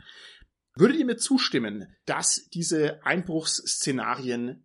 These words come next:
wirklich regelmäßig, eigentlich systemübergreifend auftreten? Und ob ich jetzt Warhammer spiele und muss irgendwo rein oder O S R spiele und muss einen Tempel knacken oder D S A spiele oder Schlag mich tot,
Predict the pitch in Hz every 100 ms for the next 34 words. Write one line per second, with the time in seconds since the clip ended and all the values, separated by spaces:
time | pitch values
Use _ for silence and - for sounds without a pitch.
0 | _ 123 113 156 - 175 156 151 - 135
1 | 143 151 135 127 123 139 120 - - 123
2 | 139 139 - - - 135 170 156 135 123
3 | 107 123 - - 123 - - 123 120 120
4 | - - _ - 151 156 160 165 151 -
5 | 131 156 175 156 - 165 160 156 143 151
6 | 208 139 139 120 127 139 147 139 139 151
7 | 139 - 127 139 - 156 143 151 143 151
8 | - 135 135 139 135 135 - 147 135 131
9 | 165 151 - 127 131 - 151 147 135 123
10 | 143 147 151 147